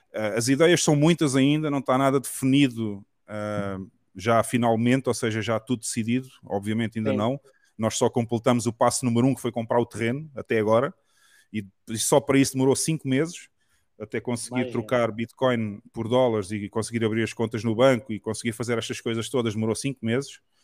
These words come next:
Speaker 1: E a ideia é juntar naquele espaço não só o mesmo tipo de pessoas com os mesmos ideais, mesma cultura, mesmos objetivos, mas também que essa pessoa tenha acesso dentro daquele espaço aos mesmos tipos de serviços que existiam antigamente na antiguidade, na antiguidade clássica e na outra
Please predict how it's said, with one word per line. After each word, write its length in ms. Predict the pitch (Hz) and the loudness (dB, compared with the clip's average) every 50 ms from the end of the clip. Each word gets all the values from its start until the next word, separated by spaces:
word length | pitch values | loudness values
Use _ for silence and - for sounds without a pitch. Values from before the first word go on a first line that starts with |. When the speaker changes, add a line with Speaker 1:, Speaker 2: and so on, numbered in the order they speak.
| _ _ _ _ _ _ _ _ _ _ _ | _ _ _ _ _ _ _ _ _ _ _
Speaker 1:
E 240 | - 135 135 139 143 - | -4 -2 0 0 2 4
a 80 | 147 | 4
ideia 380 | 143 139 135 151 156 165 165 160 | 4 6 4 4 2 4 4 2
é 20 | |
juntar 440 | 131 - 160 156 - 180 160 139 117 | 2 0 -4 0 2 4 4 4 4
naquele 300 | 123 127 127 - 156 143 | 2 0 0 0 0 0
espaço 600 | 135 - - - 156 156 165 160 - - - - _ _ _ _ _ _ _ | 0 -2 -2 0 2 2 2 2 0 -8 -14 -18 _ _ _ _ _ _ _
não 160 | 127 147 151 | -2 0 0
só 200 | - - 190 170 | 2 4 4 4
o 40 | 147 | 4
mesmo 260 | 143 143 135 143 143 | 4 2 2 0 -4
tipo 300 | 131 - 151 143 135 - | -6 -6 -8 -8 -8 -8
de 60 | - - | -10 -8
pessoas 300 | - - 156 147 135 - | -4 0 0 0 0 0
com 100 | 143 135 | 0 0
os 80 | 127 | 0
mesmos 300 | 127 131 139 139 127 117 | 0 0 -2 -2 -2 -4
ideais, 560 | 135 127 123 131 139 139 135 131 127 117 98 | -4 -4 0 2 2 4 4 4 2 0 -2
mesma 320 | 110 127 131 120 117 131 120 | -2 -2 -2 0 -2 -4 -2
cultura, 400 | - 131 117 - 139 135 127 117 | -2 -4 -2 0 -2 0 0 0
mesmos 320 | 117 120 117 117 117 113 | 0 0 0 0 0 -2
objetivos, 500 | 131 120 113 135 131 - - 135 139 135 | -2 -2 0 -2 -4 -4 -4 -6 -6 -6
mas 180 | 143 151 143 - | -8 -10 -10 -8
também 400 | - 147 139 135 139 156 175 - _ _ _ _ _ _ _ _ | -6 -4 -2 -2 -2 -2 -4 -8 _ _ _ _ _ _ _ _
que 100 | - 139 | 0 0
essa 180 | 131 - - 139 | 0 0 0 -4
pessoa 320 | - - - 160 156 143 | -6 -4 -2 0 0 0
tenha 260 | 143 - 135 131 139 | 2 2 0 2 2
acesso 520 | 131 127 - - - 143 135 123 - - 123 | 0 -2 -2 -2 0 0 0 0 -2 -2 0
dentro 260 | 135 127 117 123 123 | 0 0 0 -2 -8
daquele 240 | 131 131 - 156 151 | -8 -6 -4 -4 -4
espaço 460 | - - - - 156 160 160 - 170 | -4 -4 0 2 2 2 2 2 -2
aos 100 | 160 139 | -2 0
mesmos 380 | 147 156 151 135 151 143 - - | 0 -4 -4 -4 -4 -8 -8 -8
tipos 240 | - 147 - - | -8 -8 -8 -8
de 60 | - - | -8 -6
serviços 420 | 165 143 131 143 160 156 - - | -6 -6 -4 -4 -4 -4 -6 -6
que 80 | - 165 | -6 -6
existiam 360 | 151 - - - 160 160 165 | -6 -6 -6 -4 -2 -2 -2
antigamente 500 | 151 - 160 147 147 143 143 143 135 - | -2 -4 -4 -4 -4 -4 -4 -4 -4 -4
na 100 | 131 120 | -6 -4
antiguidade, 540 | 113 - 120 123 123 120 127 135 135 131 135 _ _ _ _ _ _ _ _ _ - | -4 -6 -2 -2 0 2 2 0 0 -2 -6 _ _ _ _ _ _ _ _ _ -6
na 80 | 113 | -6
antiguidade 440 | 110 - 117 110 117 117 123 117 - | -4 -4 -4 0 0 2 2 0 -2
clássica 560 | _ - 131 131 123 - - 110 - - 101 | _ 0 2 2 2 0 -6 -10 -6 -4 -4
e 220 | 98 95 95 101 107 | -4 -2 -2 -2 -2
na 140 | 107 107 | 0 0
outra 440 | 107 113 117 113 113 110 104 98 - | 2 2 0 0 0 -2 -2 -2 -4